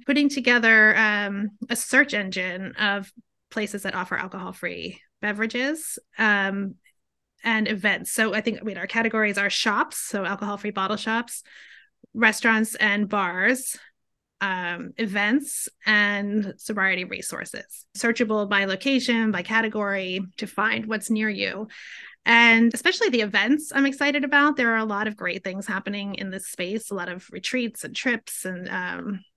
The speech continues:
those types of things. So those will be available on there as well. And then it will include not just, you know, shops that are one hundred percent alcohol free, which are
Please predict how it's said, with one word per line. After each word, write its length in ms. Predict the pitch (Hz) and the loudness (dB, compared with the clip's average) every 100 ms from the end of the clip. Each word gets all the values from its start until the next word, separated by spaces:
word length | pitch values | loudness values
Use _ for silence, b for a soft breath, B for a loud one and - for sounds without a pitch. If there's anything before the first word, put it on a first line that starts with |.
| _ - | _ -12
those 160 | 190 190 | -10 -8
types 240 | 185 - | -10 -12
of 100 | 185 | -10
things. 320 | 170 180 214 | -8 -8 -8
So 80 | - | -8
those 180 | 190 190 | -10 -10
will 100 | 190 | -10
be 120 | 180 | -10
available 380 | 180 - - 185 | -10 -10 -10 -10
on 160 | 175 | -10
there 140 | 175 - | -8 -8
as 120 | 196 | -6
well. 260 | 220 277 320 B B B - | -2 0 -2 B B B 4
And 180 | 262 262 | 6 8
then 180 | 269 | 8
it 140 | 262 254 | 8 6
will 120 | 269 | 6
include 380 | 262 269 285 254 | 4 4 2 6
not 220 | 254 254 | 6 6
just, 420 | 254 240 226 - | 2 0 0 -4
you 80 | 208 | -2
know, 80 | 180 | -2
shops 380 | - 208 196 - | 0 0 0 -4
that 120 | 196 | -4
are 100 | 190 | -4
one 120 | 180 | -4
hundred 260 | 190 196 190 | -6 -6 -6
percent 300 | 190 190 - | -6 -8 -6
alcohol 320 | 190 190 180 | -8 -10 -12
free, 340 | - 185 185 | -10 -6 -4
which 200 | 196 175 | -4 -6
are 300 | - - - | -8 -8 -10